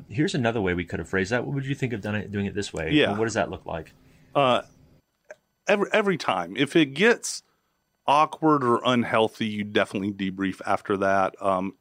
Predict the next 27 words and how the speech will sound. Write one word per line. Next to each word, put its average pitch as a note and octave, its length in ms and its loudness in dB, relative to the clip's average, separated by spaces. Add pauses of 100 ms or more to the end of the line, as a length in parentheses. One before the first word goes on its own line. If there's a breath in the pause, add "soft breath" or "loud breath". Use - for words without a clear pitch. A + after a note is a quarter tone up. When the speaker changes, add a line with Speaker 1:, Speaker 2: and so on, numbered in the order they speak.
(120)
Speaker 2:
anytime F3 540 4
the A#2 80 4
demonic G2 520 0
manifest, F#2 680 -4
I, F#2+ 240 -8
I F#2+ 100 -8
try F#2+ 240 -2
to F#2 100 -4
debrief, F2+ 720 -10
or B2 420 6 (600 soft breath)
wild G2+ 320 4
manifestations, G2 1160 -2 (440 soft breath)
um, A#2 300 2
unless D3 640 4
there's C3+ 280 4
no B2 200 4
new G2+ 240 0
people F2 320 -8
there. E2 200 -8
Like, G2 240 0
if - 140 -4
your A2+ 140 -2
team A#2+ 360 2
has G#2 160 -4
been G#2 260 0
there, G2 360 0 (840 loud breath)
um, F#2+ 680 2